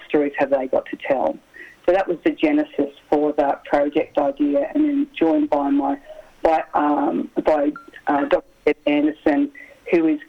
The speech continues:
kindred and who is, um, you know, passionate and dedicated also to this pro-, project and really understands. So together we formed this, um, team of, um, researchers who are gathering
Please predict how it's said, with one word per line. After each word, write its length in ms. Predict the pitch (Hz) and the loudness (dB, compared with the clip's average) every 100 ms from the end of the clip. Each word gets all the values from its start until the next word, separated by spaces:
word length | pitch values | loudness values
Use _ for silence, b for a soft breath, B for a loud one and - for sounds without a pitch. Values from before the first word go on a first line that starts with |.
| - | -2
kindred 400 | 170 165 160 151 | 0 2 0 2
and 200 | 147 147 | 0 0
who 280 | 151 147 147 - | 2 2 0 -2
is, 180 | 156 147 - - | -2 -2 -4 -4
um, 320 | 143 - - B B | -2 0 -2 B B
you 80 | - | 0
know, 80 | 294 | 0
passionate 640 | - 311 311 - 302 - | 0 0 0 0 0 0
and 220 | - 143 143 | -2 -2 2
dedicated 640 | 147 151 - 143 139 139 | 0 0 0 0 0 0
also 380 | 143 147 - 143 | 0 0 0 -2
to 160 | - | 0
this 120 | 143 139 | -2 -2
pro-, 200 | - 143 | -2 -2
project 520 | - - 147 143 147 185 | -2 -2 0 0 -2 0
and 100 | 214 | 0
really 180 | 202 | 0
understands. 840 | 165 147 143 - 151 147 147 135 - B B - | 2 -2 -2 -2 0 2 2 -2 -6 B B 0
So 60 | 170 | 0
together 520 | - 165 185 180 135 - b b | 0 0 2 0 -4 -10 b b
we 140 | 156 151 | -2 0
formed 280 | 180 156 147 | 0 2 0
this, 160 | 147 - - | -2 -6 -6
um, 340 | - 139 135 - - | -2 0 -2 -4 -2
team 360 | 320 294 285 277 - | 2 2 2 -2 -2
of, 360 | 277 277 269 277 | 0 0 0 0
um, 460 | 277 269 131 135 - - | 0 0 0 -2 -6 -2
researchers 600 | 160 - 196 185 156 139 | -2 2 0 0 -2 -2
who 140 | - 156 | 0 2
are 140 | 143 | 0
gathering 540 | - 143 147 147 135 | 0 -2 0 0 -2